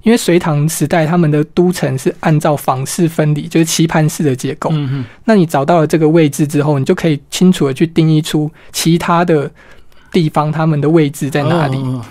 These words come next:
Speaker 1: 那除此之外呢，在定鼎门还有一个非常惊人的发现，就是他们发现了骆驼蹄印。那为什么这个骆驼蹄印其实是指说，就是丝路的商旅他们来这边经商的时候所踩踏出来的一个脚印。
Speaker 2: 嗯，嗯。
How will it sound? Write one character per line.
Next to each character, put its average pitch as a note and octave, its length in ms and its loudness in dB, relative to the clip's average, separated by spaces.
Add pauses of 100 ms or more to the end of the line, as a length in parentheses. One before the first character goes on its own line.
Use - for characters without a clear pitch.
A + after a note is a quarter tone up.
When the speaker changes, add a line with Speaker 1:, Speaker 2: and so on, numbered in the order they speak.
(680)
Speaker 1:
那 G#3 160 6
除 G3+ 160 0
此 F#3+ 140 -2
之 F3 160 2
外 F#3 200 4
呢， D#3 140 2
在 F3+ 140 0
定 F3+ 180 4
鼎 D#3 80 0
门 C3+ 140 -2
还 D3 60 -2
有 C#3+ 40 0
一 C#3+ 40 0
个 D#3 80 0
非 D#3+ 120 -2
常 D3 140 0
惊 D3+ 180 0
人 C3+ 120 0
的 C3+ 100 -4
发 C3+ 220 -2
现， C3+ 180 -2
就 D3+ 80 2
是 D#3 60 4
他 D#3+ 120 2
们 D3 160 2
发 D3 160 0
现 D3 220 -2
了 C3 100 -2
骆 E3 220 2
驼 C3+ 240 -4
蹄 C3 240 -10
印。 D#3 260 -4 (500)
那 G3+ 140 2 (140)
为 A#3 100 4
什 E3+ 140 -2
么 D#3 100 -6 (160)
这 A3 140 2
个 G3 80 4
骆 A3 160 2
驼 D3+ 160 2
蹄 D3+ 200 -4
印 D#3+ 120 4
其 D#3 180 0
实 D3+ 80 -4 (280)
是 - 200 -4
指 D3 280 -4
说， D3+ 260 2
就 E3 100 2
是 D#3+ 240 4 (200)
丝 F#3 240 2
路 F#3+ 160 4
的 D3+ 100 0
商 E3 300 0
旅 C#3 120 -2
他 D#3+ 120 -2
们 E3 100 2
来 C#3+ 140 -2
这 D#3 80 -2
边 D3+ 160 2
经 D3+ 240 0
商 D3+ 160 0
的 D3 100 0
时 D3 160 -4
候 D3+ 140 0
所 C#3+ 160 -2
踩 C#3 240 -8
踏 D3 180 -2
出 C#3+ 160 -2
来 C3+ 100 -4
的 C#3 80 -4
一 C#3 60 -4
个 C#3+ 80 0
脚 E3+ 300 -6
印。 D3+ 160 -2
Speaker 2:
嗯， C3 300 -2
嗯。 A2+ 40 -8